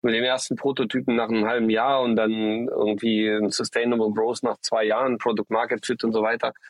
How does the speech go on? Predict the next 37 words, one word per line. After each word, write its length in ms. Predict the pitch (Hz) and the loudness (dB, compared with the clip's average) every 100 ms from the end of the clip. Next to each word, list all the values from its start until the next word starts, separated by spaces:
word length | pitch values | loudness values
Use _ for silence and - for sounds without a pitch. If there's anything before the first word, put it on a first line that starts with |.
| - - _ - | -20 -20 _ -2
das 140 | 117 | 0
funktioniert 460 | 123 110 123 127 127 | 0 0 0 0 0
natürlich 400 | 95 107 101 - | -2 -2 -4 -2
nicht 280 | 101 - - | -2 -2 -6
bei, 320 | 120 117 127 - | -2 0 -2 -2
bei, 160 | - | -4
bei 200 | 58 113 | -2 -2
Weltraumgeschäftsmodellen. 1040 | 107 104 - 98 98 - 107 - 107 101 98 - - - | -2 -4 -4 -4 -2 -2 -4 -2 0 0 -2 -6 -6 -4
Aber 180 | - 117 | -2 -2
das 220 | 160 170 - - _ | -2 -4 -8 -18 _
führt 300 | - - 190 | -2 0 0
einfach 260 | 165 147 139 | -2 0 0
nur 160 | 135 | 0
dazu, 420 | 135 147 180 - 123 | 2 0 -2 -2 0
dass, 360 | 123 - - | 0 -2 -4
ähm, 480 | 156 151 123 123 131 | -2 0 0 0 0
das 220 | 139 - | -2 -2
auch 180 | - 113 | -2 -2
ein 100 | 127 | 0
anderer 340 | 139 147 135 - | 0 0 -2 -2
Typ 200 | 147 143 | -4 0
Investoren 520 | 120 104 135 127 110 | 0 0 0 0 0
ist, 200 | 92 - - | -4 -8 -6
ne? 180 | 120 143 - | -4 -4 -2
Wenn 140 | 113 | 0
man 160 | 120 117 | 0 -2
sich 160 | 113 | -2
mal, 180 | 123 110 _ - _ _ _ | -2 -4 _ -20 _ _ _
mal 100 | 127 | -2
anguckt, 400 | 139 143 151 - | 0 0 -2 0
in 120 | 123 | 0
was 220 | 131 127 | 0 -2
die 180 | - 113 | -2 -4
typischen 800 | - 160 - - 151 127 123 127 | -2 -4 -2 -2 0 0 0 -2
Raumfahrt-V 680 | - 120 120 139 139 123 131 | -2 0 0 0 -2 -2 -2
Cs 320 | 113 - 131 - | -2 -2 -2 0
investieren, 640 | 127 110 - 170 175 180 | 0 0 -2 -2 0 -2